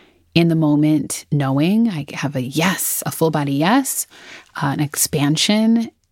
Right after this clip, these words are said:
to the things that are for me, to the things that keep me safe, to the things that are in alignment with my purpose. And I'll have a contraction, a no, a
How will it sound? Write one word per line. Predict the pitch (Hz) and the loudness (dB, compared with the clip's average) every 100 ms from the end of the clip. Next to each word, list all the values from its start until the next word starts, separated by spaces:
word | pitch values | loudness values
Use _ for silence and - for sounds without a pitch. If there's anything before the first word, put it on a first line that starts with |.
| _ _ - | _ _ -4
to | - 185 | 2 2
the | 180 | 2
things | 180 175 170 | 0 0 0
that | 165 | 0
are | 156 | -4
for | - 156 | 0 0
me, | 156 165 | 2 0
to | - 175 | 0 -2
the | 165 160 | 0 0
things | 151 151 | 0 0
that | - | -4
keep | - - | -4 -2
me | 151 | -2
safe, | - 147 156 - | -2 0 -2 0
to | 156 | 0
the | 147 | 0
things | 143 147 147 | 0 0 2
that | 143 | 0
are | 139 | -2
in | |
alignment | 139 139 143 147 | 0 0 -2 -4
with | 143 | -4
my | 139 143 | -4 -2
purpose. | 147 143 196 240 - - - - - - - | -2 0 0 0 -4 -12 -14 -16 -16 -16 -4
And | 165 165 | 0 2
I'll | 156 | 2
have | 151 143 | 0 -4
a | |
contraction, | 143 147 - 190 190 - 151 | 0 0 2 0 0 0 0
a | |
no, | 147 156 170 151 | 2 2 2 0
a | 139 | -2